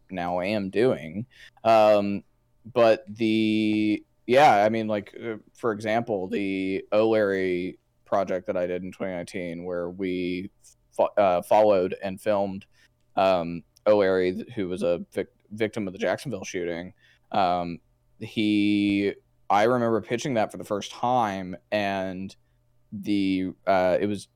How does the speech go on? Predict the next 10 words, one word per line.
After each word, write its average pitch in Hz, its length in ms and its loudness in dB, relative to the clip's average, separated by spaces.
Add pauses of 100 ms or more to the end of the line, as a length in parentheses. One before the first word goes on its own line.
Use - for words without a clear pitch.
(120)
the 113 120 -6
pitch 131 200 -4
was 123 120 -10
turned 120 200 -2
down 117 420 2 (120)
by 113 260 4
Outside 98 340 0
the 92 60 -6
Lines 90 520 -6
because 98 680 -2